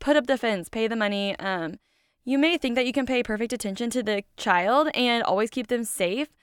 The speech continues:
and when you have one kid, maybe you can, but I can almost guarantee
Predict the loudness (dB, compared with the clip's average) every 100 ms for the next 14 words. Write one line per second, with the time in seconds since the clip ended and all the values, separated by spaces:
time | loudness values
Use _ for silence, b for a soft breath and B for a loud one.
0 | _ _ 0 2 2 2 2 0 -2 -2
1 | 0 4 4 4 4 2 0 -2 -4 -6
2 | -2 -2 0 -4 -2 -2 -2 -4 -4 -2
3 | -2 -2 -4 -4